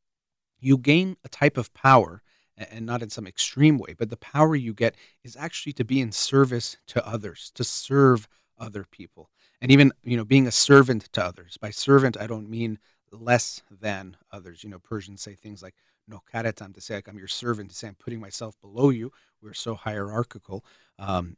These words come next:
but not that type of servant as in I'm less than you, but that I can serve others, because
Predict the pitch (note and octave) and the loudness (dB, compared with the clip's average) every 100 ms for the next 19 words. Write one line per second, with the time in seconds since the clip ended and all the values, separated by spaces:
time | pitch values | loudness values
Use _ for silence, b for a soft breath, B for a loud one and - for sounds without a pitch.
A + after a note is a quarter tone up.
0 | - G#2+ B2+ C#3 D3+ - C3+ - C#3+ A#2+ | -18 -2 2 6 4 6 2 2 -2 -2
1 | - - C#3 B2 G#2+ A2+ G#2 G2+ C3 E3 | -2 4 6 4 -6 -14 -16 -2 0 0
2 | - - A#2 G#2+ A2 E3+ C3 A#2+ B2 A#2 | -2 -14 -10 -6 -2 0 0 -2 -4 -2
3 | B2 C3 A#2+ - D3 D3 B2+ A#2+ C3 - | -2 -2 -2 4 6 6 4 -4 -6 -8
4 | - - A2+ C3 A2 | -16 -16 -4 0 0